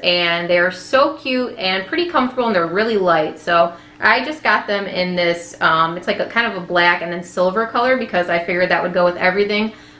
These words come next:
But they do have tons of colors of these. They have, like, green, blue, uh, gold, just pretty much any color you can think of, they have 'em. So I will try them on for you.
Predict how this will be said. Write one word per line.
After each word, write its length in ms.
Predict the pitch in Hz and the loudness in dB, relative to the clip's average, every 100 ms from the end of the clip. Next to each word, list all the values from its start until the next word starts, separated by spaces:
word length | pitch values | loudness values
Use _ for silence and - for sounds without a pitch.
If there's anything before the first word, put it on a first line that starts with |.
| - | -4
But 140 | 226 | 2
they 120 | 233 | 2
do 160 | 226 254 | 0 0
have 260 | 277 - | 0 -2
tons 440 | - - 226 247 247 | -4 -2 0 0 -2
of 120 | - | -6
colors 460 | - 220 208 180 165 | -2 0 2 0 -2
of 140 | 156 | -4
these. 320 | 180 165 170 - - - | 0 0 -2 -8 -20 -6
They 140 | 202 | -2
have, 180 | 220 160 | 0 0
like, 180 | 170 170 | 0 -2
green, 720 | 277 285 262 254 254 247 185 | -2 2 4 4 2 0 -2
blue, 720 | 208 226 220 214 208 202 202 - - - - | 0 4 6 6 4 2 0 -8 -20 -20 -8
uh, 300 | - 151 151 | -2 0 0
gold, 760 | 170 226 220 208 208 202 202 208 | 2 4 6 4 2 2 0 -4
just 320 | - 262 - | -6 -6 -6
pretty 160 | - 339 | -4 0
much 140 | 415 214 | 0 0
any 240 | 196 208 | 0 -2
color 200 | - 202 | 0 0
you 120 | 202 | 0
can 160 | 170 175 | -2 -2
think 200 | 185 190 | -2 -2
of, 120 | 180 | -2
they 140 | 170 | -2
have 260 | 170 180 160 | 0 0 0
'em. 160 | 151 156 | -4 -6
So 320 | - 185 185 | 2 2 2
I 220 | 170 175 | 0 0
will 100 | 185 | -2
try 300 | - 233 196 | -2 -2 0
them 160 | 285 220 | 0 0
on 240 | 165 170 | -2 -2
for 200 | 185 165 | -2 0
you. 340 | 165 175 208 | 0 2 0